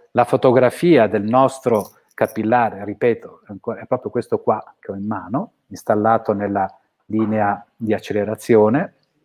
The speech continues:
con la luce emessa dalla scarica nel plasma, e questi sono i primi risultati che abbiamo ottenuto proprio prima della chiusura per, eh, il lockdown,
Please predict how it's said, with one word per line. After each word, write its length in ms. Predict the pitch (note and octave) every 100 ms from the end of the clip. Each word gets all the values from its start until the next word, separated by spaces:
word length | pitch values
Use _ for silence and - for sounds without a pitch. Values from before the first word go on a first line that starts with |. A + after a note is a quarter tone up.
| _ _ _ _
con 140 | - A2
la 80 | G2
luce 300 | A2+ G#2+ G#2
emessa 460 | G#2 A2 - -
dalla 240 | G2 G2 G2
scarica 480 | - A2 G#2 G2+
nel 180 | G2+ C3+
plasma, 560 | - B2 G2 - C#3+ E3+ _ _ _ _ _
e 120 | - -
questi 500 | B2+ G2+ - D#3+ D#3
sono 340 | - B2 A#2+ C#3
i 100 | C#3
primi 340 | D#3+ D#3+ C#3
risultati 640 | A#2 A#2+ E3+ C3 F#2+ -
che 80 | C3+
abbiamo 260 | G#2+ G#2+ A2+
ottenuto 560 | - B2 A2+ A2+ A#2+
proprio 500 | - A2 - G#2 F#2+ _ _ _ - _
prima 400 | - B2+ B2+ A#2
della 220 | A2 G#2+
chiusura 600 | - A#2 G#2 B2+ B2 A2
per, 260 | - G#2+ G2
eh, 680 | G2 - _ _ _ - G2
il 140 | F#2+
lockdown, 840 | A#2+ - B2+ F2+ F2+ G2+ C3 -